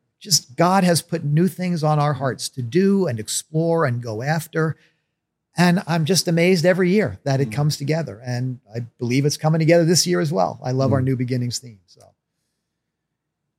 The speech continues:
Speaker 2: So on the other end, I know you mentioned a little bit about, like, dwelling in the past, about things that might have not gone well. Uh,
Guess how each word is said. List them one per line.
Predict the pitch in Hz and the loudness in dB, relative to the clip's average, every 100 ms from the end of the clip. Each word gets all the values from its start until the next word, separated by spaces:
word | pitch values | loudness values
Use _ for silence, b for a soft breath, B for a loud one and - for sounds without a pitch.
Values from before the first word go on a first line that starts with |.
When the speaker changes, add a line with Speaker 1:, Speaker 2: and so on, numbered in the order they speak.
| _ _ _ - | _ _ _ 2
Speaker 2:
So | 170 151 | 4 6
on | 156 | 6
the | 147 143 | 6 4
other | 147 151 | 6 6
end, | 131 123 | 6 6
I | 131 | 6
know | 135 | 6
you | 127 | 6
mentioned | 123 113 113 | 4 2 2
a | |
little | 117 110 | 2 0
bit | 107 | -2
about, | 104 101 101 | 0 0 0
like, | 110 101 | -2 0
dwelling | 139 139 127 | 4 6 6
in | 120 | 4
the | |
past, | - 113 113 - - | 2 0 2 0 -2
about | 110 107 | -4 -2
things | 120 110 | 0 2
that | 104 107 | 0 -4
might | 101 | -6
have | 98 | 0
not | 110 190 - | 2 2 0
gone | 113 98 | -2 -2
well. | 95 92 95 _ _ _ _ | -2 -2 -4 _ _ _ _
Uh, | 143 | -12